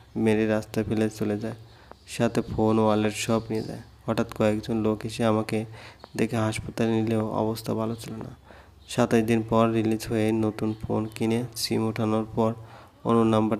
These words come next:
থেকে কত শত কল, মেসেজ দেখতে পাই। কিন্তু সত্যি ততদিনে দেরি হয়ে গেছে।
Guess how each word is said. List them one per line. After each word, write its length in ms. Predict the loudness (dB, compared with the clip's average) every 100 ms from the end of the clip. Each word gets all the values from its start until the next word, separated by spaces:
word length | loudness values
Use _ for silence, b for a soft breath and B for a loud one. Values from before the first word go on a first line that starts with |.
| -2
থেকে 260 | 0 0 2
কত 220 | 0 0
শত 280 | -2 -2 -2 -2
কল, 200 | -6 -6 -12 B B B -2 2
মেসেজ 340 | 2 0 -2
দেখতে 300 | -2 -6 -10
পাই। 160 | -10 -12 -14 -20 -20 -20 -14 -2
কিন্তু 200 | 0 0
সত্যি 840 | 4 4 4 0 0 4 4 2 0
ততদিনে 480 | 0 2 0 2 2
দেরি 280 | 0 -2 -2
হয়ে 140 | -6
গেছে। 280 | -8 -10